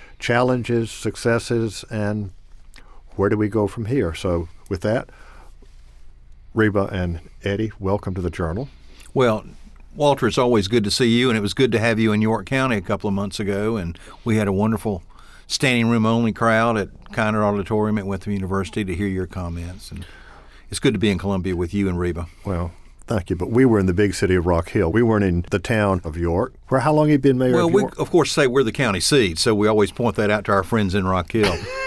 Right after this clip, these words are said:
Speaker 1: <laughs>
Speaker 2: Um, I've had the pleasure of being mayor for fifteen years.
Speaker 1: Fifteen years, wow. The town of York is in York County. And what's the population, Eddie?
Speaker 2: Well, we have nine thousand. The county population is two hundred and seventy thousand.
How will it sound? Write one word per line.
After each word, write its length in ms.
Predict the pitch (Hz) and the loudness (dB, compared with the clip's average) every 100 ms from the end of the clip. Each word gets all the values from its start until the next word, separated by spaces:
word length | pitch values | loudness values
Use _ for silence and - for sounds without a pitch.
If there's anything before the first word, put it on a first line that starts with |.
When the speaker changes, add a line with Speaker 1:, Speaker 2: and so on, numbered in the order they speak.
| 494 | -2
Speaker 1:
<laughs> 260 | 160 - 110 | -2 2 4
Speaker 2:
Um, 320 | 107 98 92 - - - - - - - - | 4 4 -2 -14 -20 -20 -20 -18 -18 -18 -6
I've 160 | - 127 | -2 2
had 160 | 135 110 | 2 0
the 80 | |
pleasure 320 | 98 120 98 107 | 2 2 4 2
of 80 | |
being 180 | 98 101 | 2 2
mayor 220 | 95 95 | 4 2
for 160 | 92 98 | 0 -2
fifteen 480 | 98 87 - 90 87 | -2 -2 -2 -2 -2
years. 360 | 82 90 92 | -2 -4 -6
Speaker 1:
Fifteen 540 | - 160 - - 92 85 | -2 -2 0 -2 -2 -2
years, 440 | 82 120 85 73 - - | 0 2 0 -2 -10 -12
wow. 360 | - 107 87 65 - - - - - - - - - - | -6 -4 -4 -6 -14 -20 -20 -20 -20 -18 -18 -18 -20 -8
The 80 | - | -4
town 280 | - 120 156 | 0 0 2
of 100 | 107 | 2
York 380 | 101 87 107 - | 2 2 -2 -4
is 140 | 95 101 | -4 -2
in 140 | 98 | 0
York 240 | 92 85 | 0 -2
County. 420 | - 190 196 90 - | -2 -2 -2 -6 -12
And 300 | - 98 180 - | -2 -2 -2 -2
what's 180 | 107 - | -2 0
the 80 | 110 | -2
population, 640 | 113 95 107 95 90 80 | 0 0 0 0 -2 -4
Eddie? 240 | 76 85 110 - - - - | -6 -6 -10 -16 -18 -18 -4
Speaker 2:
Well, 100 | 127 | 2
we 120 | 139 127 | 4 4
have 100 | 107 | 2
nine 260 | 120 143 | 2 2
thousand. 460 | 147 107 107 127 185 - - - - - - - | 2 2 2 -2 -6 -8 -20 -20 -20 -20 -20 -2
The 380 | 110 101 92 87 - | 2 4 2 -4 -4
county 280 | 151 147 151 | 0 2 2
population 580 | 120 110 107 104 92 104 | 2 2 2 2 2 -2
is 160 | 92 | -4
two 200 | - 120 | -2 0
hundred 260 | 113 101 92 | 0 0 -4
and 120 | 92 | -4
seventy 460 | - 123 135 101 82 | 0 2 2 0 -2
thousand. 540 | 92 80 87 - | -4 -4 -6 -10